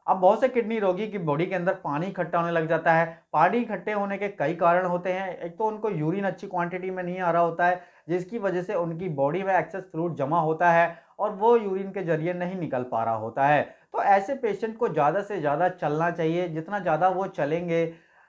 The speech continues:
जितना ज़्यादा दो चार घंटे के लिए वो टहलेंगे, अब तो गर्मियाँ आ गई हैं, वो जितना ज़्यादा टहलेंगे उतना ज़्यादा पसीना आएगा, उतना ज़्यादा स्वेटिंग होगी उनकी बॉडी में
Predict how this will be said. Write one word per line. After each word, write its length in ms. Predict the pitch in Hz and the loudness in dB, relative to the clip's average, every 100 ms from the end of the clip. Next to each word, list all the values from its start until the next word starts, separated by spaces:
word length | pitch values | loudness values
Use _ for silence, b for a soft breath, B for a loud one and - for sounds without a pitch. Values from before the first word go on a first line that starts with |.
| - | -16
जितना 260 | 160 202 208 | -8 0 2
ज़्यादा 360 | 170 165 180 175 | 4 6 6 4
दो 140 | 170 | 0
चार 200 | 170 175 | 0 -2
घंटे 340 | 151 139 147 170 | -2 -6 -4 -4
के 100 | 165 | -2
लिए 180 | 165 | -2
वो 100 | 170 175 | -2 -2
टहलेंगे, 580 | 151 139 170 175 156 156 B B - | -4 0 0 2 2 2 B B -8
अब 100 | - | -2
तो 60 | 254 | 2
गर्मियाँ 420 | 196 180 214 233 | 2 0 0 2
आ 80 | 190 | 2
गई 100 | 185 | 0
हैं, 100 | 208 | -2
वो 180 | 220 196 | -2 -2
जितना 280 | 165 202 | -2 -2
ज़्यादा 200 | 214 196 196 | 2 2 2
टहलेंगे 460 | 175 156 190 190 | 0 -2 -2 -4
उतना 260 | 185 185 190 | -6 -4 -4
ज़्यादा 260 | 165 160 175 | -2 0 -2
पसीना 420 | 165 - 185 185 | -4 -10 -6 0
आएगा, 300 | 143 143 160 | 2 2 0
उतना 160 | 160 165 | 0 -4
ज़्यादा 180 | 170 | -2
स्वेटिंग 420 | 175 170 156 196 170 | -2 -2 -2 -2 -4
होगी 260 | 135 143 | -4 -4
उनकी 200 | 147 143 | -4 -6
बॉडी 300 | 139 127 143 | -4 -2 0
में 260 | 160 147 147 | -2 -2 -4